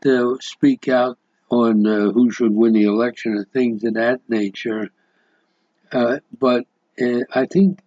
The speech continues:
that, uh, uh, I should quote a gentleman named Scott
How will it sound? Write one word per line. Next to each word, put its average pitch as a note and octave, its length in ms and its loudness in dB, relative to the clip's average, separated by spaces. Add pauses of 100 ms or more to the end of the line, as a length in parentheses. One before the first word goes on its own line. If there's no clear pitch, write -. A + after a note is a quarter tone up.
(140)
that, B2 320 -2 (160)
uh, A#2 360 0 (1160)
uh, A#2+ 320 -2
I A#2+ 180 0
should B2 220 -4 (160)
quote D3+ 440 0
a A2+ 160 2
gentleman C3+ 500 0
named A#2 340 2 (280)
Scott C#3+ 460 -2